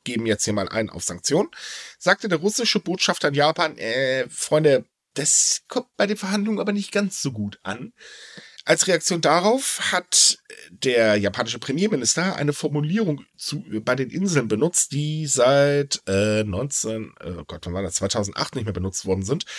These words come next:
Und zwar, dass sie Japans ureigenes Gebiet sind.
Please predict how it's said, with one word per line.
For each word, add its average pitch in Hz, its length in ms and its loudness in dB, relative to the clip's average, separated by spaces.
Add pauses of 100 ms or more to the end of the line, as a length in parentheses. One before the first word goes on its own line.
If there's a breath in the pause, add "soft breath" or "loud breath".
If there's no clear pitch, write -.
(160 loud breath)
Und - 140 -4
zwar, 131 140 4
dass 139 180 2
sie 135 100 0
Japans 127 500 0
ureigenes 123 580 0
Gebiet 147 300 -4
sind. - 300 -2